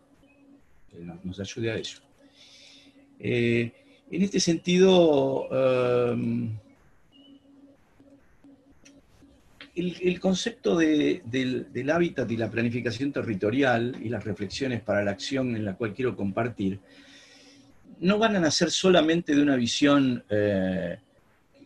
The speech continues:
que, que tenga que ver hoy día y en este momento, en cuanto al habitar ciudades, solamente con nuestro territorio propio, ¿no? Con nuestro país. Me gu-, me gusta en general y siempre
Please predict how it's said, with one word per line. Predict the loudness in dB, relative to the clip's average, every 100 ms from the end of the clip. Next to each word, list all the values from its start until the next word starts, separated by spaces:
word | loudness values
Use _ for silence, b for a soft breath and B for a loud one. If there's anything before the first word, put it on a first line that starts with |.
| -20 -18
que, | -16 -8
que | -6
tenga | 0 2 4
que | 4
ver | 4 4
hoy | 4
día | 2 2 2 2 0 -4
y | -4 -2
en |
este | -2 0
momento, | 0 2 2 2 0 0 -2 -2 -6 -8
en | -6 -4
cuanto | -4 -2 2 2
al | 2 0
habitar | 0 2 0 0
ciudades, | 0 0 4 6 4 2 -6 b b b b b -14
solamente | 0 4 4 4 2
con | 2
nuestro | 0 0 -2
territorio | -2 -2 -2 0 0 0
propio, | 0 -2 -2 -8 -4
¿no? | -4 -4
Con | -4
nuestro | -6 -6 -4
país. | -2 -4 -4 -4
Me | 0
gu-, | 0 0
me | 0
gusta | -2 0 2 2 2
en | -2
general | -2 0 0 0
y | -2
siempre | -2 -2 -2 -2 -4